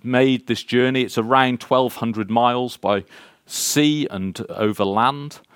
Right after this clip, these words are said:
And he has gone to the end of his journey, and he's about to double back and come back on himself.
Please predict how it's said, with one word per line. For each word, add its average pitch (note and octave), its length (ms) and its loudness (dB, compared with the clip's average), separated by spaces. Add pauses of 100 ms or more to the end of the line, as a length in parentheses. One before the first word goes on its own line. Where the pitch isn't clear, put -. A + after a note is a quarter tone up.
(340)
And A#2 220 2
he D3+ 220 4
has B2+ 280 0
gone D3+ 380 2
to - 100 -10
the B2 240 0
end E3 300 2
of C3+ 100 2
his A2+ 160 0
journey, G#2 420 2
and G#2 120 0
he's G#2 120 0
about A2 360 0
to G#2+ 80 -10
double G2+ 380 0
back G#2 420 -2
and G2 120 -10
come G2+ 200 -2
back G#2+ 260 0
on G2 120 -6
himself. F#2 600 -8